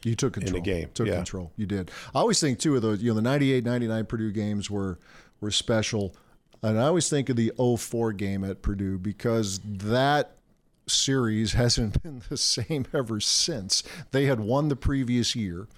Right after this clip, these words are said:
Speaker 1: in Madison. And then it's a big game now. Purdue's undefeated, ranked fifth. Badgers are undefeated, ranked tenth, as you would call it, the classic big on big game. Uh,
Speaker 2: Yeah.
Speaker 1: game day was there.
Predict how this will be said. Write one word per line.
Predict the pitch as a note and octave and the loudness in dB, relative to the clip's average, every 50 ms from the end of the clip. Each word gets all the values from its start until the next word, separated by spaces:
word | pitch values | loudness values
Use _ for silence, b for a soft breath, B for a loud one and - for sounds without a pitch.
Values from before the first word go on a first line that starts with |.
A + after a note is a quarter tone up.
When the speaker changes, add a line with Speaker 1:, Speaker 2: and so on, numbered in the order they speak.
| b b b b b | b b b b b
Speaker 1:
in | A2+ A2+ A2+ A#2 | 0 2 4 4
Madison. | A#2+ A#2+ A#2 A2+ G#2+ G2+ - - A2 G#2 G#2+ - B B B B B B B B - | 4 4 4 2 2 2 0 -2 -2 -4 -6 -8 B B B B B B B B 0
And | A#2 B2 | 2 4
then | B2+ C3 | 4 4
it's | D#3 A3 A#3 - | 4 2 2 2
a | D#3 A#2+ G#2 | 2 0 0
big | F2+ F2 - - C3+ C#3 C#3 C#3+ C3+ A2+ G2 | -2 -6 -2 0 2 4 4 4 2 2 2
game | B2+ B2+ B2 A#2 G#2+ G2 | 2 2 4 4 2 2
now. | G2 G2 G2 G2+ | 2 0 -2 -2
Purdue's | - - A#2 G#2+ B2 C#3 D3+ D3 A#2+ A2+ - - | 0 0 0 2 4 4 4 2 0 -2 -4 -2
undefeated, | C3 B2+ C3+ B2+ B2+ - - - B2+ B2 A#2+ A#2+ A2+ | 0 0 2 2 0 -2 0 0 2 4 4 4 2
ranked | G#2 A2 A2+ A#2+ A2+ - | 2 2 2 2 0 -2
fifth. | - - - A#2+ A2+ A2+ A2+ - - | -6 -4 0 2 2 2 2 0 -4
Badgers | - - A#2+ C3 D3+ D3+ B2+ C#3+ C3 G#2 | -2 0 2 2 2 2 2 2 2 2
are | B2 A#2 A#2+ | 2 2 2
undefeated, | A#2+ A#2 A2+ G#2 - - B2+ B2 A#2 A#2+ G#2 | 2 2 0 -2 -2 0 0 2 2 2 2
ranked | G2+ G#2+ G#2+ G#2 F#2+ - - | 2 0 0 0 -2 -4 -4
tenth, | - - - D3+ C3+ C3 B2+ B2 - - B B B B B B B B B - | -4 0 0 2 2 2 2 0 -4 -10 B B B B B B B B B -4
as | A2+ A2 G#2 F#2+ G#2 | -2 0 0 0 0
you | G2+ A2 A#2+ | 2 2 2
would | A2+ A2 F#2 | 2 2 0
call | - - B2+ A#2+ A#2 | 0 0 2 4 2
it, | A2 - | 2 0
the | A2+ | -2
classic | - - C3+ A#2 A2+ A#2 - - A2+ G#2 F#2 | -4 0 2 2 2 2 2 0 0 -2 0
big | F2 A2+ A2+ G#2 A2 | 2 2 2 4 2
on | G#2+ G#2+ G#2 | 2 2 2
big | F#2 G#2+ G#2+ G#2+ F#2+ | 2 2 2 0 0
game. | G2 F#2+ F#2 F#2 F#2+ F#2+ - - | 0 -2 -2 0 -2 -4 -4 -6
Uh, | - G#2+ G2+ F#2+ F#2 | -6 -4 -4 -4 -6
Speaker 2:
Yeah. | - - | -6 -4
Speaker 1:
game | - B2+ B2+ C3 B2+ | 0 2 2 4 4
day | B2 B2 A#2+ A#2+ | 4 4 4 4
was | A#2 A2 A2 F#2 F#2+ | 4 4 2 2 2
there. | G#2 A2+ A2+ A2 A2 G#2+ G#2 G2+ G2+ | 2 4 4 4 4 2 2 0 -4